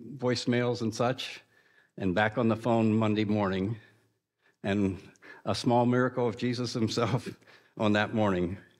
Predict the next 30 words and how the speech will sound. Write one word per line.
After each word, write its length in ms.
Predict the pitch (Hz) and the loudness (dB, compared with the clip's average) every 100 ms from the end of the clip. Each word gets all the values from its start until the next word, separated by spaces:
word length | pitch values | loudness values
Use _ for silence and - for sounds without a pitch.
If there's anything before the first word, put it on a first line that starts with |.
| _ _ _ - | _ _ _ -8
after 220 | 101 95 101 | -6 -4 -2
going 260 | 110 107 | 2 2
in 80 | 104 | 0
scramble 340 | - 113 101 95 | -2 0 0 0
mode, 320 | 92 90 87 - - - - _ | 0 -2 -6 -16 -20 -20 -20 _
we 160 | 110 101 | -2 0
were 100 | 98 | 2
able 260 | 110 107 | 0 2
to 220 | 110 104 92 | -2 -2 -2
get 240 | 104 101 | -2 -2
the 80 | 101 | -6
court 300 | - 110 - | -4 -4 -4
case 440 | 110 104 - - - _ _ _ _ - | -4 -2 -4 -8 -12 _ _ _ _ -10
accomplished 680 | 107 - 104 101 104 98 - | -8 -4 -2 -2 -4 -6 -8
over 240 | 107 95 95 | -4 -2 -4
the 100 | 92 | -6
phone. 480 | - 90 85 - - _ _ _ _ _ _ _ _ _ _ _ _ _ 90 | -4 -4 -4 -8 -16 _ _ _ _ _ _ _ _ _ _ _ _ _ -4
All 180 | 92 87 | -2 0
was 220 | 82 92 | -4 -4
well. 240 | 85 - - _ _ _ _ _ _ _ - - - | -4 -6 -14 _ _ _ _ _ _ _ -18 -18 -6
So 220 | - 120 | 0 2
three 280 | 135 180 180 | 4 4 6
days 520 | 160 156 156 143 - - | 4 4 2 0 -10 -6
into 180 | 127 117 | -4 -2
the 120 | 127 | 0
new 140 | 131 135 | 2 4
year, 400 | 123 104 101 85 - | 4 2 0 -4 -8
the 80 | 113 | -6
roller 320 | 98 110 117 | 0 0 0
coaster 640 | 110 123 107 120 101 90 | 0 -2 -2 -2 -2 -4